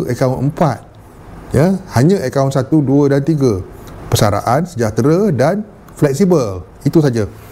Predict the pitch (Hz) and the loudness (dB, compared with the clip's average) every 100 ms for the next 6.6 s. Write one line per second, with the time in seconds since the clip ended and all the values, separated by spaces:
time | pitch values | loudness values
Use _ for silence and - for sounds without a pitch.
0 | - - 147 160 185 185 160 139 156 123 | -20 -2 2 2 2 2 0 -2 0 -2
1 | 104 170 247 180 175 - 269 202 165 160 | 0 0 2 0 0 0 2 2 2 0
2 | 156 165 143 117 127 156 120 160 143 160 | 0 2 0 -2 -2 0 0 2 2 0
3 | 190 190 233 220 139 120 117 113 113 180 | 0 2 4 4 2 0 0 0 0 -2
4 | - - - - - 135 208 147 147 156 | -6 -14 -18 -8 0 2 2 2 2 2
5 | 208 151 165 151 156 214 170 - 165 139 | 0 -2 0 0 0 -2 -2 -2 0 0
6 | 127 131 - 180 117 | 0 -4 -2 2 2